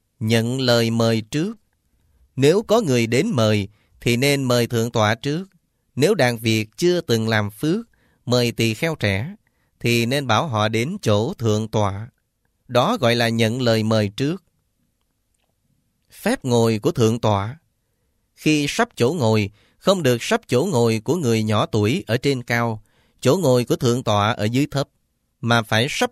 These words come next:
chỗ ngồi của thượng tọa ở trên cao, chỗ ngồi của người nhỏ tuổi ở dưới thấp.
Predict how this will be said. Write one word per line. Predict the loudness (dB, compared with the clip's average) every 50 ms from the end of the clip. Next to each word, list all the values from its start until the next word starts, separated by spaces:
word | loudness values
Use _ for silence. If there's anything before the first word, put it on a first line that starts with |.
| _
chỗ | -2 -2 -2 0
ngồi | 0 0 0 0 0
của | -2 -4
thượng | -2 -2 -2 -2 -2
tọa | -2 -2 -2 0 -2
ở | -2 -2 -4
trên | -2 -2 -2 -2 -2
cao, | -4 -4 -2 -2 -2 -4 -6 -10 _ _ _ _ _ 0
chỗ | 0 0 2
ngồi | 2 2 2 2 2 0
của | -2 -4 -4
người | 0 2 2 2 2
nhỏ | 2 2 0 0 0
tuổi | 0 0 2 2 2 2 0 -2 -4
ở | -2 0 0 2
dưới | 0 0 0 0 -2 0
thấp. | -2 -4 -4